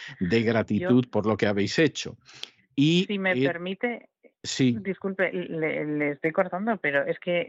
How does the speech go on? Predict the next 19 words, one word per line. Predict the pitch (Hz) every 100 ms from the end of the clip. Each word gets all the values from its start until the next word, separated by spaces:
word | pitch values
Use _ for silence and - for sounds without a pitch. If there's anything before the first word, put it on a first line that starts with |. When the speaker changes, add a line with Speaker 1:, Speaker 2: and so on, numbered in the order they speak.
| 170
Speaker 2:
no | 170 175
puedo, | 170 202 208 202 196 175 - - -
no | 156 165 175 170
puedo | 196 202 190 180 170
permitir | 190 190 185 196
que, | 180 185 196 214
que | - 196
nos | 180 185
despidamos | 185 180 170 185 208
sin | 175 156
decirle | 151 185 190
una | 175 170 165
cosa. | 151 170 151
Mire, | 151 165 160
mi, | 170 160 160 156 151 143
Speaker 1:
Por | 147
Speaker 2:
mi | 139
Speaker 1:
favor. | 139 104 123
Speaker 2:
abuelo, | 170 190